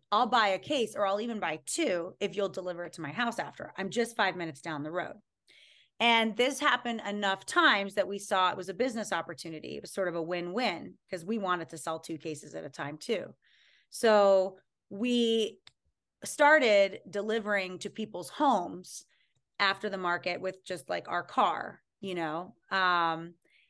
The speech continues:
but it's the business started getting so big, uh, or that part of the business started getting so big that, like, we couldn't fit our car with enough cases to deliver. So next thing is you need a bigger car,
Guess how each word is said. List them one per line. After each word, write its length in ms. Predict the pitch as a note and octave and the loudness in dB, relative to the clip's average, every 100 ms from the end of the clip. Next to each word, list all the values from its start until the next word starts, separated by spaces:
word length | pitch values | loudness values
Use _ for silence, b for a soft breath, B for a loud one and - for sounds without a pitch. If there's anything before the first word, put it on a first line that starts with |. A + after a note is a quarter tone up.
| _ - | _ 0
but 180 | G#3+ G#3 | 2 4
it's 160 | G#3+ - | 0 -2
the 120 | G#3+ | 2
business 420 | A3+ C4+ A#3 G#3 | 2 2 0 -4
started 300 | - G3+ F#3+ | 0 0 0
getting 340 | F#3 F#3+ F#3 | -4 -6 -8
so 540 | - - F#3+ F3+ F3 D#3 | -12 -2 0 0 -4 0
big, 540 | C4+ D#4 G3+ - G3 _ _ _ _ - | 2 4 4 0 -14 _ _ _ _ -2
uh, 200 | F#3+ F3+ A#3+ | 0 0 -2
or 160 | A3+ | 0
that 280 | G#3+ A3+ - | 2 2 2
part 200 | B3+ C4+ | 2 2
of 40 | |
the 80 | G#3+ | 0
business 300 | F3+ F3 E3+ | -4 -6 -6
started 220 | - F3+ | -2 -2
getting 200 | F3+ F3 | -4 -8
so 140 | E3+ E3+ | -6 -6
big 280 | G#3 A3 F3+ | -2 -2 -2
that, 120 | F#3+ | -4
like, 160 | F#3 | -4
we 120 | G3 G3+ | -6 -4
couldn't 340 | B3 G3 - | -4 -4 -6
fit 340 | - - - - | -4 0 0 0
our 160 | E3+ - | -2 -2
car 420 | - E2 - F3+ | -6 -6 -8 -8
with 180 | G3 F3 | -6 -4
enough 380 | E3+ E3 D#3+ - | -4 -4 -6 -8
cases 760 | - F3+ F3 - D#3 - - _ _ _ _ - | -6 -4 -4 -8 -10 -12 -18 _ _ _ _ -4
to 380 | A3 F#3 F3+ E3+ | 0 0 0 -2
deliver. 540 | G3+ C#4+ G3 - - b b b b - | 2 4 4 -2 -10 b b b b -10
So 540 | - G3 F#3 F3+ F3+ F3+ | 0 2 4 2 0 -2
next 360 | F3+ F3 - | -2 -4 -4
thing 160 | F#3 F3+ | -8 -6
is 100 | E3+ | -4
you 80 | D#3+ | -2
need 100 | D#3+ | -2
a 60 | |
bigger 260 | F3 F#3+ B3 | -2 -2 0
car, 420 | F#4 C#4+ - | 2 0 0